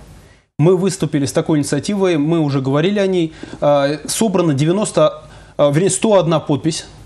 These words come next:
Собран депутатов при девяносто необходимых. В ближайшее время, э, в Госдуме будет внесён, э, внесён проект постановления о выражении недоверия правительству Медведева. В том числе, кстати, нас поддержали, мы собирали подписи избирателей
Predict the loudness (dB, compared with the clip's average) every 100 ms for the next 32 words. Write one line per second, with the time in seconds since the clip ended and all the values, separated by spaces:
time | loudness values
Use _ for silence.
0 | -14 -2 0 2 0 0 -2 -2 0 0
1 | 0 0 0 0 2 0 0 -2 -2 -4
2 | -2 0 0 0 0 0 0 2 2 2
3 | -2 -2 -2 0 0 0 0 0 0 0
4 | -4 -2 -2 -2 0 0 0 -4 -12 -20
5 | -20 -20 -2 2 4 4 2 0 0 0
6 | 0 0 0 0 0 2 2 0 -2 -4
7 | 0 0 0 0 0 -2 0 2 2 2
8 | 0 0 0 0 0 0 0 -2 -2 -2
9 | -2 -4 -4 -2 -2 -2 -4 -4 -10 -14
10 | -16 -16 -14 -4 0 0 -2 -4 -4 0
11 | -2 0 -2 -2 -2 0 0 0 0 0
12 | 0 0 0 -2 -2 -4 -2 -2 0 0
13 | 0 -4 -6